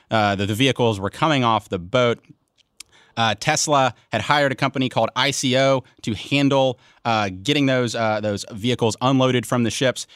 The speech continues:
and preparing them for delivery to distribution centers. However, uh, less than one week into those imports, Tesla fired I C O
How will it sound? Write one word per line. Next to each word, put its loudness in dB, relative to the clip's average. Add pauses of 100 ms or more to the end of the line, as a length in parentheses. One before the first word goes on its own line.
(120)
and -6
preparing 0
them 0 (200)
for -2
delivery 0
to -6
distribution -2
centers. -2 (300)
However, 2 (240)
uh, 0 (540)
less 0
than 2
one 2
week 0
into 2
those 2
imports, 0
Tesla 0
fired 4
I 2
C 0
O 2